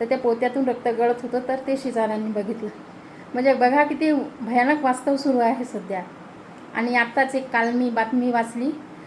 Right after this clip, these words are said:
तर त्या अक्षरशः म्हणजे पंचावन्न, पंचावन्न वर्षाचा युवक होता तो आणि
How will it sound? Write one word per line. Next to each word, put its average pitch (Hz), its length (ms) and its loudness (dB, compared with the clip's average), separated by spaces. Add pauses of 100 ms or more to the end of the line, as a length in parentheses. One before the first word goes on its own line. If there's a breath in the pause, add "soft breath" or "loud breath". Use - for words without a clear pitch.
(200 loud breath)
तर 240 60 -4
त्या 247 440 4
अक्षरशः 262 460 -2
म्हणजे 254 260 2
पंचावन्न, 247 560 0
पंचावन्न 254 460 0
वर्षाचा 262 640 2 (420 loud breath)
युवक 247 300 2
होता 240 200 0
तो 233 280 -2 (240)
आणि 226 300 -2